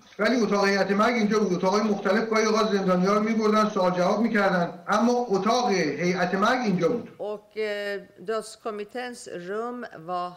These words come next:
Speaker 2: här. Som jag sa, det fanns andra rum också. Ibland förde de in fången där och ställde frågor eller vad de gjorde där inne. Men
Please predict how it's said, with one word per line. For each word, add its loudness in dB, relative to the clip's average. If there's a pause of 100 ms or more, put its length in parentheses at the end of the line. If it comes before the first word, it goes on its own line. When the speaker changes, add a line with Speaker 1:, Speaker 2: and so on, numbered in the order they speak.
(160)
Speaker 2:
här. -8
Som -12
jag -8
sa, -6
det -14
fanns -10
andra -6
rum -8
också. -12
Ibland -8 (600)
förde -4
de -6
in -8
fången -10
där -4
och -8
ställde -10
frågor -10
eller -10 (240)
vad -10
de -10
gjorde -16
där -16
inne. -20 (720)
Men -6